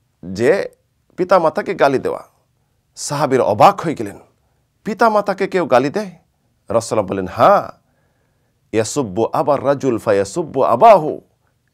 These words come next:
কেউ যদি কার বাবা মাকে গালি দেয়, সে তখন তার বাবা মাকে গালি দেয়। ওয়ায়াসুব্বু উম্মাহু ওয়ায়াসুব্বু উম্মাহু,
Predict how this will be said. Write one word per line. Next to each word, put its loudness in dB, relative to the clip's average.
কেউ 4
যদি -2
কার 6
বাবা 6
মাকে 2
গালি 4
দেয়, 2
সে -6
তখন -6
তার -2
বাবা -6
মাকে -10
গালি -10
দেয়। -18
ওয়ায়াসুব্বু -2
উম্মাহু -4
ওয়ায়াসুব্বু -6
উম্মাহু, -2